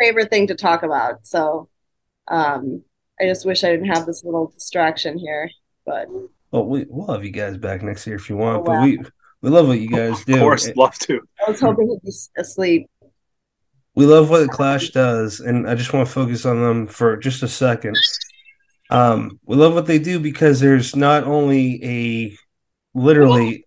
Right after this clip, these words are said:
Speaker 2: a
Speaker 1: Oh.
Speaker 2: choice for anyone that likes horror, dark fiction, just whatever. It's not just one category, but, um, it's all hits. Like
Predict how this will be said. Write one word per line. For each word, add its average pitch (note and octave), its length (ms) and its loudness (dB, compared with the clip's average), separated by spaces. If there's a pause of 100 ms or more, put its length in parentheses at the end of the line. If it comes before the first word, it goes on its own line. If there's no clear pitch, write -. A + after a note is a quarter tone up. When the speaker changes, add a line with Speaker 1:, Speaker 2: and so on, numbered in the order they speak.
Speaker 2:
a - 120 -2
Speaker 1:
Oh. G4+ 120 -2
Speaker 2:
choice D#3 360 4
for - 260 -8
anyone A#2+ 440 2
that G#2+ 160 -6
likes A2 500 -10 (300)
horror, A#2+ 460 0
dark A#2 280 0
fiction, B2 480 -10
just - 340 -8
whatever. A#2+ 640 0 (240)
It's - 120 -16
not B2+ 140 2
just A#2 160 -6
one A2+ 460 -4
category, A2 440 -4
but, A2+ 220 -4 (380)
um, G#2+ 400 0 (680)
it's - 100 -8
all D3 140 4
hits. - 560 -6 (440)
Like B2+ 360 2